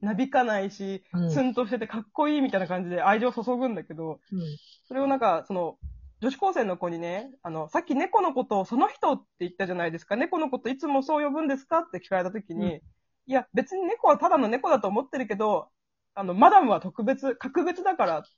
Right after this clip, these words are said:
Speaker 1: 言って、
Speaker 2: うんうん。
Speaker 1: で、たまにいるのよ、動物でも木でも赤ん坊でも。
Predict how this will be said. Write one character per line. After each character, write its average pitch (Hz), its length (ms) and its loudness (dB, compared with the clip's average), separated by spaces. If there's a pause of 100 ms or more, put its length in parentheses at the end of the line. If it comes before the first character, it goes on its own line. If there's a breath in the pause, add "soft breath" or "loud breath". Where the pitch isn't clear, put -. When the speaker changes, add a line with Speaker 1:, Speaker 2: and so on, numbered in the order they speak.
(120)
Speaker 1:
言 147 100 -10
っ - 20 -14 (140)
て、 165 260 -6
Speaker 2:
う 185 80 0
ん 180 60 2
う 156 220 0
ん。 143 140 -6
Speaker 1:
で、 185 100 -16
た 247 200 -4
ま 370 140 10
に 403 300 4
い 294 100 8
る 415 140 8
の 415 100 6
よ、 214 120 6
動 226 200 8
物 254 240 0
で 294 80 0
も 214 140 0
木 - 140 -6
で 285 100 0
も 220 200 0
赤 247 220 2
ん 269 100 6
坊 294 160 4
で 285 100 2
も。 220 240 0